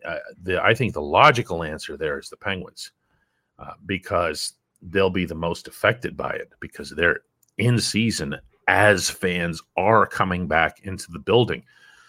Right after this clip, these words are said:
Uh, right now, it's twenty-eight hundred. It's a, it's twenty-eight hundred. It's actually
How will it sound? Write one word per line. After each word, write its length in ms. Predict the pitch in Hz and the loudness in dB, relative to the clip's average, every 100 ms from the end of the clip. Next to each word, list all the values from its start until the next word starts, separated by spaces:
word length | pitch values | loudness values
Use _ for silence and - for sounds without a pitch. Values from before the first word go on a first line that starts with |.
| _ _ 76 | _ _ -12
Uh, 80 | 76 | -2
right 240 | 85 127 | 2 4
now, 260 | 131 135 131 | 4 6 4
it's 140 | - | 2
twenty-eight 480 | - 110 101 95 98 | -2 0 2 2 2
hundred. 340 | 101 104 87 - | 2 0 -2 -6
It's 160 | - | -12
a, 40 | - _ _ - | -14 _ _ -14
it's 200 | 104 - | -12 -12
twenty-eight 540 | - 135 170 170 160 | -2 4 8 8 8
hundred. 460 | 110 151 156 98 78 - - _ | 6 4 6 4 0 -10 -20 _
It's 160 | 87 - | -10 0
actually 560 | 110 143 - 131 120 | 2 2 -2 -2 -2